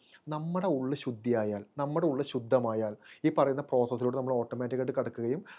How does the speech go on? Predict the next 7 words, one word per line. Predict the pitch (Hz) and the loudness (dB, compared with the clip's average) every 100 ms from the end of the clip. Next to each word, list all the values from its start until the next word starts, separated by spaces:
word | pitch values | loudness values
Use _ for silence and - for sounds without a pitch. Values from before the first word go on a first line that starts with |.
| - | -4
നമ്മളറിയാതെ | 131 135 143 165 170 139 139 147 151 180 165 | -2 0 2 4 6 6 6 8 8 6 4
തന്നെ | 151 | 0
നമ്മൾ | 156 135 139 139 | 0 0 0 0
ധ്യാനത്തിലോട്ടോ | 123 123 123 131 127 139 | 0 0 -2 -2 -2 -2
മെഡിറ്റേഷനിലോട്ടോ | 131 120 120 123 123 135 | -4 -4 -4 -4 -6 -4
കൺവേർട്ട് | 120 117 117 | -4 -2 2
ആവുകയും | 120 113 135 | 2 2 -4